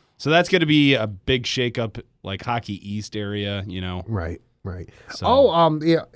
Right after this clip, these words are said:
Speaker 2: the N C H C schedule's out for, uh, next season, and before I bump that real quick, uh, let's welcome Saint Thomas to D one.
Speaker 1: Yeah.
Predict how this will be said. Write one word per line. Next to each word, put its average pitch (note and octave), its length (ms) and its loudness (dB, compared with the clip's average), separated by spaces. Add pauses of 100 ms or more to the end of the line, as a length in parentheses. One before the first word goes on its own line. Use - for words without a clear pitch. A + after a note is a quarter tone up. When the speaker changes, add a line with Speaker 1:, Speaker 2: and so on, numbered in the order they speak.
Speaker 2:
the D#3 320 4
N A3 120 6
C A3+ 180 4
H F#3 160 8
C F3+ 140 2
schedule's E3 500 4
out C#3 200 0
for, G#2 340 -2
uh, F#2 260 -2 (260)
next C3+ 300 -2
season, B2 420 2
and A2 160 0
before C#3 440 -2
I A#2 160 0
bump B2 380 -2
that C3 280 -2 (140)
real A#2 280 -2
quick, A#2 300 -2 (380)
uh, A2+ 280 0
let's C4 260 6
welcome D4+ 420 8
Saint B3 300 6
Thomas A3 720 -2
to D#3 120 -4
D D3 300 0
one. C#3+ 420 -2 (1000)
Speaker 1:
Yeah. B2+ 340 2